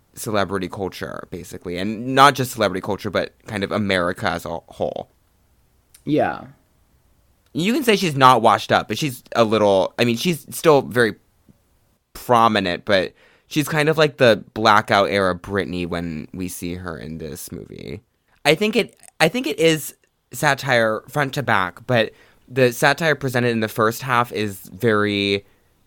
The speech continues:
Speaker 1: dark and more straight-faced because it needs to be. You can't, like, unless you're, like, doing a John Waters movie, it's pretty difficult in,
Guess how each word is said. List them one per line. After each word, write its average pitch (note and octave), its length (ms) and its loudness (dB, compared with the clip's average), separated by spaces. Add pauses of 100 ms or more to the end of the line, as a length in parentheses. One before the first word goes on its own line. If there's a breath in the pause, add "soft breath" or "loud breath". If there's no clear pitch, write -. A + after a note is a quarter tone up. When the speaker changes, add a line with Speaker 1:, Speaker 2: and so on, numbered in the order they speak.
(240)
Speaker 1:
dark G#2+ 520 2
and G#2 460 -2
more G2+ 1000 0
straight-faced C#3 1120 -4
because A#2 560 -2 (600)
it C3+ 120 2
needs B2 380 0
to E3+ 100 -6
be. E3 400 -2
You C3+ 140 -2
can't, D3 360 0 (100)
like, A2 340 0
unless C3 280 -2
you're, D3+ 120 0
like, A#2 160 0
doing A#2+ 120 -2
a A2+ 60 0
John G#2 300 0
Waters G2 340 -2
movie, F2+ 300 -4
it's F2+ 180 -8
pretty G#2 280 -4
difficult F#2 600 -4
in, F2+ 360 -6